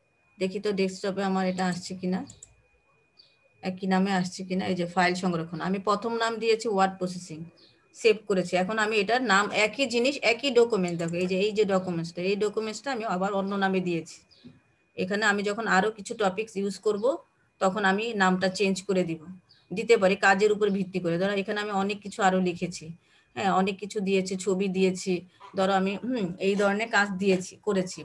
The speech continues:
পরেরটায়, হ্যাঁ, এটা হলো প্রথম ধাপ, আর এটা হচ্ছে দ্বিতীয় ধাপ। পরেরটা হচ্ছে কি আমি save as, মানে এই নামটা আমি change করে আরেকটা নাম দিয়েছি। তাহলে file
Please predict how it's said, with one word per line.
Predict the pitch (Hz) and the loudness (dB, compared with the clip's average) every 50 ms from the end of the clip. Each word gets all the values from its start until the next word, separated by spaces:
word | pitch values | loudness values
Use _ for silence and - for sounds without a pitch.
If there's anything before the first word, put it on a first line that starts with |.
| - - | -6 -2
পরেরটায়, | 185 190 190 185 185 - 165 156 165 - _ _ _ _ _ _ _ _ _ _ _ | 0 0 0 0 -2 -4 -8 -8 -8 -10 _ _ _ _ _ _ _ _ _ _ _
হ্যাঁ, | - 254 196 175 175 - - _ _ _ _ _ - | 0 2 2 2 0 -4 -10 _ _ _ _ _ -8
এটা | 190 196 208 | -4 -2 0
হলো | 214 233 226 226 202 | 0 0 0 2 2
প্রথম | 190 185 190 233 226 214 202 | 0 2 0 -4 -4 -4 -2
ধাপ, | 208 214 240 - - - _ _ _ _ _ _ - | 0 0 0 -2 -4 -8 _ _ _ _ _ _ -6
আর | - 170 175 - - | -2 0 0 0 0
এটা | 185 185 196 | -2 -2 -2
হচ্ছে | 196 190 - 226 196 185 | -2 0 -2 -2 -2 -2
দ্বিতীয় | 196 185 - 196 190 185 180 | -2 -2 0 2 2 2 2
ধাপ। | 165 160 160 - _ 202 | 0 -4 -6 -8 _ -4
পরেরটা | 196 196 208 202 - 233 233 240 | -2 -2 -2 -2 -2 -2 -2 -2
হচ্ছে | 233 233 240 233 | -2 -4 -6 -4
কি | 240 233 226 | -4 -4 -4
আমি | 240 247 - - | -4 -6 -2 2
save | 214 202 196 185 180 | 2 4 4 2 0
as, | 175 175 190 190 | 0 0 -2 -2
মানে | 202 214 196 208 | 0 0 0 0
এই | 214 208 208 | 0 0 0
নামটা | 202 202 196 214 214 | 0 0 0 -2 -2
আমি | 202 202 196 - | -2 -2 -4 -2
change | 202 196 196 196 - | -2 -2 -2 -4 -4
করে | 240 240 233 190 | -2 0 2 2
আরেকটা | 175 180 180 - 185 185 175 | 2 0 -2 -4 -2 -2 -2
নাম | 175 175 | -2 -2
দিয়েছি। | 165 165 165 - - | -4 -6 -8 -8 -6
তাহলে | - 180 202 208 202 - | -6 -4 -4 -6 -2 0
file | 190 180 185 214 | 2 2 2 2